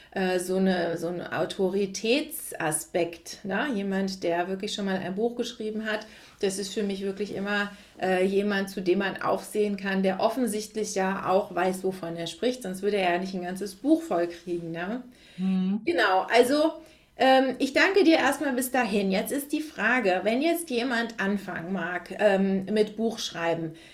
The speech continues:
Speaker 1: hast du Tipps parat, wie er das machen kann? Hast du vielleicht sogar irgendwas, was du zur Verfügung stellen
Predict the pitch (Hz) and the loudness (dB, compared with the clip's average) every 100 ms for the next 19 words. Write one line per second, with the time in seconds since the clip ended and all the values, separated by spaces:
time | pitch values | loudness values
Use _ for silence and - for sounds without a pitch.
0 | - - 311 320 - 285 269 254 - - | -14 2 2 2 0 2 6 6 6 -2
1 | - 330 381 - - - 240 233 208 185 | 0 4 4 0 -10 -10 -4 -2 -2 0
2 | 214 285 226 202 247 339 302 269 262 254 | 0 0 -2 -2 6 6 6 2 0 -2
3 | 254 254 226 220 - 220 214 220 320 320 | -2 -4 -6 -6 -6 -4 -2 0 2 2
4 | 311 269 240 247 247 254 - 277 302 294 | 0 2 0 2 4 4 2 0 -2 -4
5 | - 262 269 - 233 226 208 190 190 190 | -2 -2 -2 -2 -2 -2 -6 -6 -6 -2
6 | 320 330 254 269 240 233 240 | 2 2 0 -2 -2 -2 -4